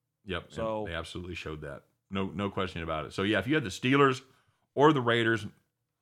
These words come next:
Speaker 1: trying to get fancy, trying to save those good teams for down the road, for you, my friends, there is no down the road. You have been voted off the Survivor Island.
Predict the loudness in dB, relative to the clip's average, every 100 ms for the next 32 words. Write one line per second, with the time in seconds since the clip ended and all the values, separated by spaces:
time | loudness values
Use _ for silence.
0 | _ 2 2 2 -2 -2 -4 -2 0 0
1 | 0 0 0 0 -2 -2 -2 -2 -2 -2
2 | -6 _ _ _ _ _ _ _ _ 0
3 | 0 4 4 4 2 4 6 4 2 -4
4 | -12 _ -4 0 0 0 0 0 0 -2
5 | -2 -8 -4 0 0 -2 -4 -4 -4 -6
6 | -6 -8 -10 -14 -10 -6 -4 -4 -6 -6
7 | -6 -6 -6 -8 -12 -14 -16 -12 -12 -12
8 | -12 -10 -12 -12 -16 -20